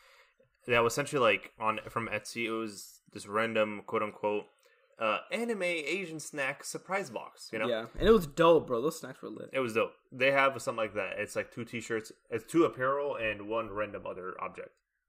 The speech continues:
Speaker 1: for, like, fifty bucks. And I'm like,
Speaker 2: Oh, that's so
Speaker 1: "Ah."
Speaker 2: much money.
Speaker 1: But if you... here's another thing. We can talk about this for a second.
Speaker 2: Sure. YouTube
Speaker 1: The
Speaker 2: merch?
Speaker 1: merch is expensive as hell.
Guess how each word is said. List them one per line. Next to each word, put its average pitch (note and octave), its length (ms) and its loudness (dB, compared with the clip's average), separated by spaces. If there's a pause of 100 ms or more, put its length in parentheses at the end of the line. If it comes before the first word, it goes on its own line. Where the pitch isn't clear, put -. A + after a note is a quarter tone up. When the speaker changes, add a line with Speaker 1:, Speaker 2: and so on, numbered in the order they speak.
Speaker 1:
for, A2 140 0
like, F#2 220 -8
fifty - 340 -10
bucks. F2+ 360 -12
And G2+ 80 -14
I'm G#2+ 60 -10
like, A#2 140 -6
Speaker 2:
Oh, E3+ 60 -6
that's C4+ 340 4
so C4 200 2
Speaker 1:
"Ah." B3+ 300 -2
Speaker 2:
much C4 220 -10
money. D#4+ 300 -8 (440)
Speaker 1:
But D3 200 -2 (260)
if A#2+ 100 -10
you... D3 160 -4 (480)
here's G3 200 4
another G3+ 200 6
thing. A#2 220 2 (240)
We A2+ 80 -4
can A2 100 -6
talk B2+ 160 2
about A2+ 160 2
this G2+ 80 -10
for A2+ 80 -4
a G#2 40 -4
second. - 260 -12 (180)
Speaker 2:
Sure. B2 280 -2 (1300)
YouTube D3+ 240 -6
Speaker 1:
The B2 100 6
Speaker 2:
merch? A#2+ 140 -2
Speaker 1:
merch E3+ 520 0 (340)
is A#2 400 4
expensive D3+ 760 -4
as F#2 240 -6 (300)
hell. G#2 300 0